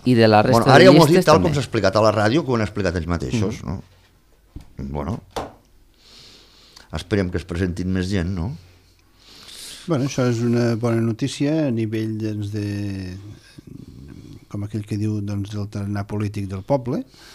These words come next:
Speaker 3: en el qual, doncs, hi hagi gent que estigui interessada, doncs, en, en, bueno, en tirar endavant els afers. I tal com diu el Miquel, doncs, suposo que les altres forces polítiques,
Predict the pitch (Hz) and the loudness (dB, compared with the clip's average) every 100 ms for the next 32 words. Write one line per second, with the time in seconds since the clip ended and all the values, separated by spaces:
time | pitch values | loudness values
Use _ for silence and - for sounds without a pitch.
0 | - - - _ 107 104 101 104 120 110 | -20 -20 -20 _ -10 -8 -6 -4 -4 -4
1 | 101 101 101 107 110 135 - 110 104 101 | -4 -4 -4 -4 -4 -8 -6 -4 -4 -4
2 | 101 95 - 101 110 120 107 98 90 90 | -8 -12 -10 -10 -10 -10 -8 -8 -10 -12
3 | 98 - _ _ - - 90 87 95 98 | -14 -20 _ _ -20 -16 -14 -12 -12 -12
4 | 170 98 101 92 95 92 92 98 95 98 | -8 -8 -6 -8 -8 -8 -8 -8 -8 -8
5 | 101 127 - - - - - - _ - | -10 -10 -16 -20 -20 -20 -20 -20 _ -12
6 | 117 113 101 101 101 107 104 107 104 113 | -10 -8 -8 -8 -8 -6 -6 -6 -6 -4
7 | 131 120 101 104 104 113 120 120 104 101 | -2 -2 -4 -6 -4 -4 -4 -4 -4 -6
8 | 98 101 101 104 101 101 - 101 - 95 | -8 -8 -6 -8 -8 -10 -8 -10 -10 -12
9 | - 110 117 113 110 101 - - | -8 -10 -8 -8 -8 -10 -14 -18